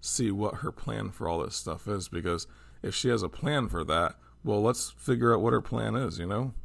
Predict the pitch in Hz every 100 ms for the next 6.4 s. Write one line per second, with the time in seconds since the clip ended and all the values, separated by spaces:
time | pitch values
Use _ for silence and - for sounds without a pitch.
0 | - 113 107 - - 120 117 113 110 107
1 | - - - - 104 101 98 - 92 82
2 | 78 87 95 - - - - 131 127 147
3 | 170 135 104 98 - - 113 110 117 135
4 | 143 120 104 101 95 101 87 82 82 -
5 | - - 131 117 120 196 220 120 107 117
6 | 123 107 92 101